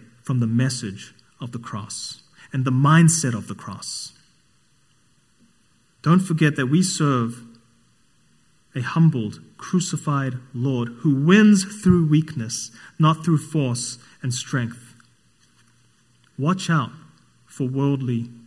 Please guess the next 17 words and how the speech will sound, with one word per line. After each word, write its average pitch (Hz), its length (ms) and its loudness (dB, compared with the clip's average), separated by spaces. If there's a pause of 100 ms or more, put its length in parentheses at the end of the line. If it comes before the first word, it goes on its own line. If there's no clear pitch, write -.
wisdom. 110 540 -10 (1400)
Watch 185 260 2
out 185 200 6
for 175 160 0
wanting 160 420 2
to 143 120 -8
be 131 460 -2
mighty 151 680 0 (240)
and 143 120 -2
impressive 127 680 -6 (260)
as 156 160 2
an 147 80 2
individual 151 680 0 (280)
or 139 120 0
as 139 100 -2
a 127 40 -4
congregation. 139 760 -2